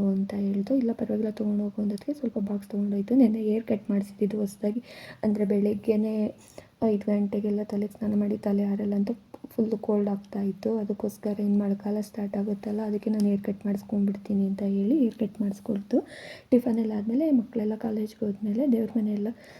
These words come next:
ಕ್ಲೀನ್ ಮಾಡೋಣ ಅಂತ ಹೇಳಿ ಅದಕ್ಕೆ ಮನೆಯೆಲ್ಲ ಕ್ಲೀನ್ ಮಾಡಿ ಮನೆಯೆಲ್ಲ ಒರೆಸಿದ್ರು.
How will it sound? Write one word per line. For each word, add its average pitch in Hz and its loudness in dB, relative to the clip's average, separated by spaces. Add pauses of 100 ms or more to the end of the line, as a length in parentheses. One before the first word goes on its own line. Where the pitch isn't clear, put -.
(400)
ಕ್ಲೀನ್ 214 4
ಮಾಡೋಣ 202 2
ಅಂತ 202 -2
ಹೇಳಿ 196 2
ಅದಕ್ಕೆ 254 2
ಮನೆಯೆಲ್ಲ 202 4
ಕ್ಲೀನ್ 202 0
ಮಾಡಿ 190 0
ಮನೆಯೆಲ್ಲ 196 2
ಒರೆಸಿದ್ರು. 196 -2